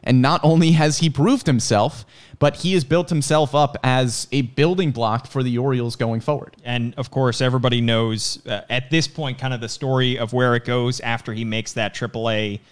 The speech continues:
Speaker 2: uh, leap in twenty eighteen and turns into, um, a major league pitcher, makes his debut, uh, in the twenty eighteen season at Fenway Park. Twenty nineteen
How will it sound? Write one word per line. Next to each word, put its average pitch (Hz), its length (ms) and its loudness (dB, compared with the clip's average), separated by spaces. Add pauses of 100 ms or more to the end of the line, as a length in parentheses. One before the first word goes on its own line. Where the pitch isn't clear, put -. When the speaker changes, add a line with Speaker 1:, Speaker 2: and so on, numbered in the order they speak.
(360)
Speaker 2:
uh, 101 240 -2 (320)
leap 151 420 -4 (100)
in 127 140 -4
twenty 127 380 -6
eighteen 113 640 -8 (120)
and 113 400 -4 (140)
turns 135 320 2
into, 123 640 2 (520)
um, 107 400 -2 (340)
a 120 100 2
major 123 280 0
league 123 200 0
pitcher, 151 520 -6
makes 113 240 -6
his 110 140 -8
debut, 110 600 -4 (420)
uh, 107 240 0 (220)
in 131 100 0
the 120 80 0
twenty 123 320 -2
eighteen 120 380 -4
season 123 340 -2
at 117 160 -2
Fenway 110 340 -4
Park. 110 360 -6
Twenty 131 280 -6
nineteen 120 720 0